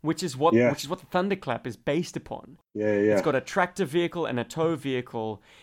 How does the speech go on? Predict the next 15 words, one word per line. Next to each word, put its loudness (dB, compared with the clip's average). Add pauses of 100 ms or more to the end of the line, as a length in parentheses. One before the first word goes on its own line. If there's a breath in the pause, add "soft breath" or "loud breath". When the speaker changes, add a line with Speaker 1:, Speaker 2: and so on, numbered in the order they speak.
(160 soft breath)
Speaker 1:
and 2
it -2
is 0
a 4
big 0
old 4
gun. 0 (260 soft breath)
And -10
guess 0
what 0
that 0
gun 0
used -4
for -6
ammunition? -2